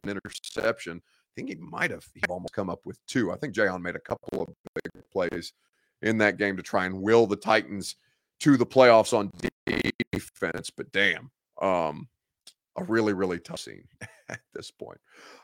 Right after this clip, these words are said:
All right, that's gonna do it for us tonight on the Primetime Show. Hope you guys have a great rest of your evening. Radio show,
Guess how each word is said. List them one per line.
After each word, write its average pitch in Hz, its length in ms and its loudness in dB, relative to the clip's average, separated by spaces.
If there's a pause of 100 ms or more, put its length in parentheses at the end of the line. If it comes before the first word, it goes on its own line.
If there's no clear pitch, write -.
All 131 180 10
right, 104 220 8 (160)
that's 151 240 8
gonna 170 200 4
do 156 220 6
it - 140 4
for 151 420 6
us 139 220 6
tonight 127 460 2 (380)
on 139 180 2
the 131 80 -2
Primetime 127 600 4
Show. 117 320 4
Hope 156 240 4
you 160 80 -6
guys 151 220 8
have 143 120 0
a 120 60 0
great 143 440 4 (340)
rest 143 320 6
of 135 100 -2
your 139 140 0
evening. 127 440 -2 (140)
Radio 160 360 6
show, 143 480 2